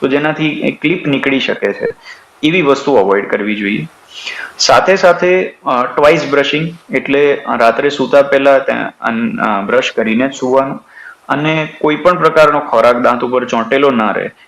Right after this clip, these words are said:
એના માટે રેગ્યુલર, અ, રિન્સ કરવું જોઈએ, ગાર્ગલ કરવા જોઈએ, એ ખૂબ ઇમ્પોર્ટન્ટ છે ટ્રીટમેન્ટ દરમિયાન. આ જ વસ્તુ આપણે જ્યારે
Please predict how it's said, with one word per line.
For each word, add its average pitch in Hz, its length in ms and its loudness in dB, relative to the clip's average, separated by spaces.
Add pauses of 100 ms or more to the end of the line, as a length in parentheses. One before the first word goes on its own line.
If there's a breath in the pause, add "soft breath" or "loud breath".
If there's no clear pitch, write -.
(100)
એના 147 200 -2
માટે 139 300 0
રેગ્યુલર, 147 720 2
અ, 123 300 4
રિન્સ 143 360 0
કરવું 127 280 0
જોઈએ, 120 220 0
ગાર્ગલ 113 340 2
કરવા 107 280 0
જોઈએ, 101 340 -6 (480 loud breath)
એ 147 80 2
ખૂબ 139 280 0
ઇમ્પોર્ટન્ટ 110 540 0
છે 135 60 -2
ટ્રીટમેન્ટ 117 440 -4
દરમિયાન. 82 380 -6 (840 loud breath)
આ 139 120 6
જ 175 100 4
વસ્તુ 185 300 0
આપણે 180 260 4
જ્યારે 170 340 4